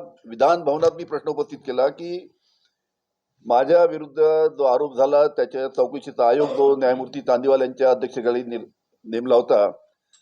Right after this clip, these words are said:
त्याचा रिपोर्ट सरकारकडे दीड, दीड वर्ष झाले आहे, पण सरकार तो आयोगाचा रिपोर्ट विधानसभेच्या पटलावर ठेवत नाही. जोपर्यंत विधानसभेच्या पटलावर ठेवणार नाही तोपर्यंत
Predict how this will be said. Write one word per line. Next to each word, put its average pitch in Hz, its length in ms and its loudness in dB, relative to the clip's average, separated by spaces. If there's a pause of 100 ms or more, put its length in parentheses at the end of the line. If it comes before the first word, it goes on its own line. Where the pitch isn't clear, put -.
(220)
त्याचा 151 320 2
रिपोर्ट 180 340 -2
सरकारकडे 180 560 0
दीड, 180 220 -10
दीड 180 320 -8
वर्ष 165 140 -4
झाले 165 180 2
आहे, 151 200 2 (460)
पण 165 160 -10
सरकार 151 480 -6
तो 156 560 -10 (840)
आयोगाचा 151 460 0
रिपोर्ट 143 340 -2 (1300)
विधानसभेच्या 156 640 0
पटलावर 139 380 -2
ठेवत 127 260 -8
नाही. 120 220 -8
जोपर्यंत 143 380 -6
विधानसभेच्या 156 560 0
पटलावर 151 340 0
ठेवणार 147 340 0
नाही 147 160 0
तोपर्यंत 143 560 0